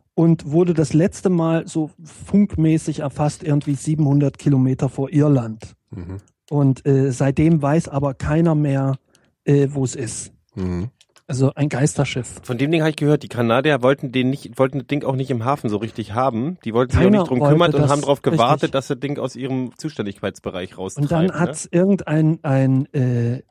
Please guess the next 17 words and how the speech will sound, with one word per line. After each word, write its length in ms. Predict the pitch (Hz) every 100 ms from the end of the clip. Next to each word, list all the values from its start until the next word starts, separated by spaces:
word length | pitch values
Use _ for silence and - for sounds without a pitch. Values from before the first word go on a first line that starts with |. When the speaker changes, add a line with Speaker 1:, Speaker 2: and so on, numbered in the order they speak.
| _
Speaker 1:
irgendein 380 | 147 131 - 135
Investor 680 | 139 123 156 - 220 208 165
oder 200 | 160 147
irgendwie 280 | 160 151 156
sowas 300 | 156 151 -
zum, 220 | 147 131
zum 160 | 135
Abwracken 640 | - 170 - 147 165 202 202
gekauft, 500 | 185 180 180 240 -
weil 180 | 143 139
damit 260 | 143 139 -
kann 140 | 139
man 120 | 131
wohl 120 | 135
noch 160 | 135 127
Geld 240 | 143 165
machen. 280 | 180 180 196